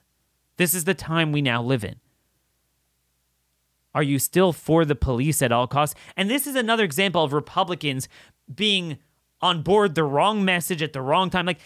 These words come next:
"Don't abolish the police." And meanwhile, the main issue was jailbreak and deincarceration, and that they were on board with. No, like, dude, if you're gonna have jailbreak, but then the gulag for us, no, I'm not gonna cry over the police, because the police then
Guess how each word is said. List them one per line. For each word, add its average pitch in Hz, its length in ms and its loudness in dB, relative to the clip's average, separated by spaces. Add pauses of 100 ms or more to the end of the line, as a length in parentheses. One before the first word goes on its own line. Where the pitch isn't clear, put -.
(200)
"Don't 539 300 0
abolish 480 400 2
the 370 100 0
police." 339 420 0 (160)
And 185 120 0
meanwhile, 240 340 4
the 180 100 -2
main 233 280 0
issue 190 320 0
was 151 200 0
jailbreak 170 560 0
and 156 140 -4
deincarceration, 160 1080 0 (520)
and 160 140 -4
that 233 180 -2
they 208 120 4
were 170 160 4
on 160 160 2
board 214 300 4
with. 131 340 0 (640)
No, 175 500 0
like, 180 420 -2
dude, 254 240 4
if 170 100 -4
you're 240 100 0
gonna 214 140 2
have 208 100 -2
jailbreak, 156 640 0
but 160 120 -2
then 185 320 -2 (160)
the 156 100 0
gulag 202 440 4
for 175 180 2
us, 170 400 0 (1800)
no, 240 220 4
I'm 190 80 0
not 226 100 0
gonna 220 120 -2
cry 233 260 2
over 190 120 -2
the 160 80 0
police, 160 280 2
because 175 200 0
the 165 80 -4
police 202 460 2
then 170 380 0